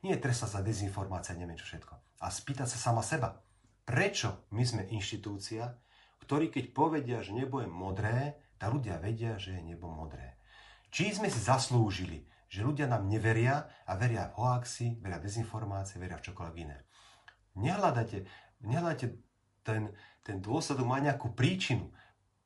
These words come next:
To, že ľudia veria, eh, hoaxom a dezinformáciám a neviem čomu všetkému, to nie je otázka toho, že ľudia tomu veria, lebo, lebo sú hlúpi, alebo čo. Prečo neveria vám? Vy nehľadajte dôkazy,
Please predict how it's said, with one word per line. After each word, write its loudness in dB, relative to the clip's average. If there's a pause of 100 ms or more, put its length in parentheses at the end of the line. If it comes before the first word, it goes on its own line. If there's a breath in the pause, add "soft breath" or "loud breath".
(160)
To, 4
že -2
ľudia 0
veria, 2
eh, -8 (520)
hoaxom 0
a -6 (120)
dezinformáciám 0
a -2
neviem -2
čomu -2
všetkému, 0
to -2
nie 2
je 0
otázka 0
toho, -2
že -4
ľudia -6
tomu -2
veria, -4
lebo, -4
lebo -6
sú -6
hlúpi, -4
alebo -4
čo. -8 (440 loud breath)
Prečo 2
neveria 2
vám? -4 (500 soft breath)
Vy 0
nehľadajte 4
dôkazy, -4